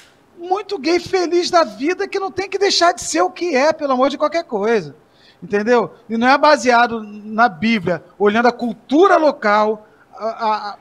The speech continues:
a tradução de, de, de dois mil anos atrás, não é, não é baseado nisso que a gente vai colocar essas pessoas no céu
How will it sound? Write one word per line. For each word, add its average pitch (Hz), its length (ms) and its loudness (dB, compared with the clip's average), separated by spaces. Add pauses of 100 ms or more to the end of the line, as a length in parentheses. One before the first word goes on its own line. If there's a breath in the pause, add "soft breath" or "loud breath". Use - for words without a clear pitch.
(120)
a 190 40 -2
tradução 277 880 4
de, 311 120 -8
de, 226 280 -6
de 190 240 -12
dois 247 360 2
mil 254 100 -4
anos 240 220 0
atrás, 208 260 -2 (420 soft breath)
não 233 160 -4
é, 277 140 2
não 240 280 -4
é 269 60 4
baseado 277 460 2
nisso 233 260 -2
que 311 60 -6
a 302 40 -6
gente 269 100 -6
vai 285 80 0
colocar 254 300 0
essas 240 180 -8
pessoas 220 340 -4
no 220 140 -4
céu 247 480 -2